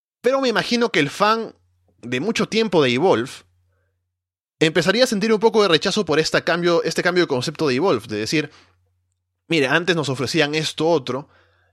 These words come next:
y ahora han cambiado porque están asociados con W W E, la gran empresa, y Vince McMahon, y el imperio, y todo lo demás,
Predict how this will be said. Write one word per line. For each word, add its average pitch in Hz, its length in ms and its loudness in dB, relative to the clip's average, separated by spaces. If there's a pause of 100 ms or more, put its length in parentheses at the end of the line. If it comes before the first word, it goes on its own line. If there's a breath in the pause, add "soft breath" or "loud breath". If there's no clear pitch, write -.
y 120 60 -4
ahora 147 240 2
han 165 60 -2
cambiado 151 440 0
porque 113 220 -8
están 147 240 -6
asociados 131 480 -2
con 107 220 -6
W 117 180 0
W 117 340 0
E, 147 40 2
la 110 80 2
gran 113 180 0
empresa, 110 480 2
y 107 40 -2
Vince 117 140 -2
McMahon, 139 300 0
y 117 80 2
el 107 80 -2
imperio, 127 320 0
y 113 60 -6
todo 139 160 -2
lo 156 80 2
demás, 196 280 -2